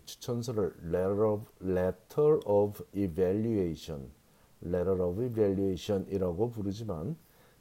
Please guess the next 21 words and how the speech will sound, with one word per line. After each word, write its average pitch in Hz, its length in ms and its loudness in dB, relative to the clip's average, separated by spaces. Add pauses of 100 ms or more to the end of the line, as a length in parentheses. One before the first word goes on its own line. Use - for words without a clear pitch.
존스 98 340 0
홉킨스 131 440 0
의대를 131 340 4
비롯한 117 580 0
또 151 180 2
많은 110 360 2
의대들은 95 640 0
추천서를 92 720 -4 (380)
Letter 90 480 0
of 87 280 -2 (600)
Recommendation 87 1200 -4 (500)
이라고 82 400 -4
부르고 101 340 -2
있습니다. 80 640 -6
즉, 95 200 -4 (240)
앞에 110 240 -2
letter는, 92 1120 2 (280)
편지라는 110 680 -2
letter는 110 440 -2
똑같은데, 123 760 0
뒤에 123 260 0